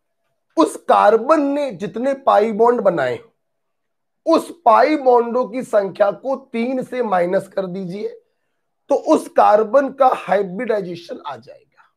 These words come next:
जैसे उस कार्बन ने एक भी पाई बॉन्ड नहीं बनाया, सारे सिग्मा बनाए हैं, तो यहां रख दिया ज़ीरो, hybridization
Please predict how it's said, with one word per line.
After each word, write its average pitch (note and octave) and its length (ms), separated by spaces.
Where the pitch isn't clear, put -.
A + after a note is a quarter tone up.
जैसे D#3+ 340
उस D#4 200
कार्बन A#3 540
ने C#4+ 160
एक A3+ 420
भी C4+ 160
पाई A3+ 260
बॉन्ड A#3 300
नहीं G3+ 220
बनाया, C3 400
सारे G3 380
सिग्मा F#3 380
बनाए B2 360
हैं, - 240
तो D3+ 80
यहां F3 240
रख G#3 120
दिया F#3+ 280
ज़ीरो, G#3 520
hybridization A3+ 1080